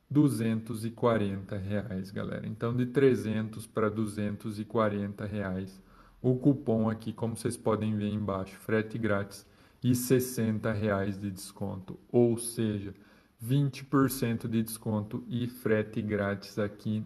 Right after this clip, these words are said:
na Dafit, galera. Tem bastante produto pra aproveitar, beleza? Cupom tá aqui, paz vinte app, paz vinte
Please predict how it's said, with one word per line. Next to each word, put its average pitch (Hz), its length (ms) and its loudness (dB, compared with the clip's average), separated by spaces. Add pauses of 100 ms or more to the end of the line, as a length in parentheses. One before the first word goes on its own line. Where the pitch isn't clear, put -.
na 101 300 0
Dafit, 104 720 -4
galera. 95 400 -4 (400)
Tem 131 220 4
bastante 139 640 2
produto 117 540 0
pra 110 240 0
aproveitar, 104 920 -2 (140)
beleza? 107 560 -2 (300)
Cupom 120 460 2
tá 120 160 4
aqui, 113 460 0 (140)
paz 110 800 2 (300)
vinte 113 640 -2 (180)
app, 107 920 -2
paz 110 480 2
vinte 107 520 -4